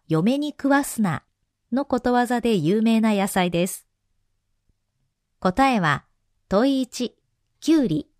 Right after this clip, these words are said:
問い二、ピーマン。問い三、ナス。朝日の朝市。朝日区産の新鮮な野菜や、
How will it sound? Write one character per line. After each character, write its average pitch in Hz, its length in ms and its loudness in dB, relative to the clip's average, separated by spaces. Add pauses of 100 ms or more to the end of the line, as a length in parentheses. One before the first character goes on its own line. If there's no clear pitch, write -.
(560)
問 233 280 0
い 240 40 -2
二、 226 240 -2 (720)
ピ 285 220 -2
ー 214 40 0
マ 156 200 -2
ン。 - 140 -10 (680)
問 175 220 0
い 233 40 -6
三、 214 380 0 (580)
ナ 208 180 0
ス。 - 280 -8 (2250)
朝 294 300 0
日 294 160 -6
の 185 180 0
朝 226 260 -4
市。 185 420 -6 (640)
朝 247 260 -4
日 277 140 -10
区 311 100 -2
産 254 240 0
の 247 140 2
新 240 240 -4
鮮 269 240 -2
な 262 100 0
野 254 140 -2
菜 254 320 -4
や、 233 220 -2